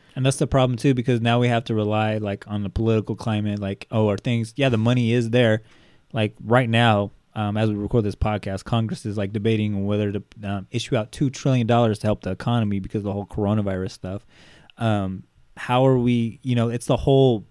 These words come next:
political climate of getting it there, like, getting the funds. Yeah, they're, the funds are there, but getting the funds to where they need to be. Like, so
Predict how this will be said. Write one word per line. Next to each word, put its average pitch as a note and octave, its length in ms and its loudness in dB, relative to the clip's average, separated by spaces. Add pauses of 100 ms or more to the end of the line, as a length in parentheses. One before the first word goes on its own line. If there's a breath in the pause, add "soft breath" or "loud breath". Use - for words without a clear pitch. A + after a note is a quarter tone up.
(100)
political A2+ 600 2 (100)
climate G#2+ 460 -2
of G2+ 240 -8
getting A#2 280 0
it F#2+ 200 -6
there, G#2 240 0
like, F#2+ 160 -6
getting A2+ 220 -2
the G2+ 80 -2
funds. G#2 580 -4 (420)
Yeah, C3 180 0
they're, A2+ 120 2
the A2 120 -6
funds D#3 260 4
are A2+ 40 0
there, B2+ 260 8
but G#2+ 200 0
getting A#2 220 0
the G#2 100 0
funds G2+ 360 -4
to G2+ 120 -4
where G2 140 -2
they F2+ 100 -4
need G2 200 -6
to - 100 -12
be. F#2+ 320 -6 (400 soft breath)
Like, G2+ 240 -8
so A2 340 2